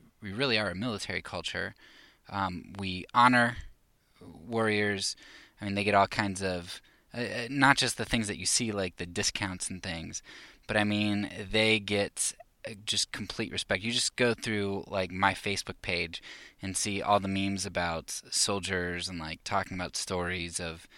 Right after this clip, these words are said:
how they're protecting our freedoms and how they are, you know, we respect them with the flag and we respect them when, uh, dead soldiers are, are being carried off of planes. And, I mean, it's like,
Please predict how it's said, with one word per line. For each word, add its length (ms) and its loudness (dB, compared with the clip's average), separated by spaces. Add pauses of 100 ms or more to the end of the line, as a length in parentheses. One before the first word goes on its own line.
(280)
how 180 0
they're 140 -2
protecting 440 -2
our 100 -2
freedoms 600 2
and 120 -2
how 240 -2
they 280 0
are, 520 -2 (280)
you 80 -10
know, 100 -4
we 140 -4
respect 400 -2
them 320 -6 (580)
with 140 -10
the 60 -6
flag 460 8
and 80 6
we 120 6
respect 400 2
them 460 2
when, 440 0 (300)
uh, 320 -2 (120)
dead 220 0
soldiers 380 0
are, 260 -2
are 80 -4
being 220 -6
carried 240 -4
off 160 -4
of 160 -18
planes. 500 0
And, 240 -6
I 80 -8
mean, 160 0
it's 220 0
like, 280 2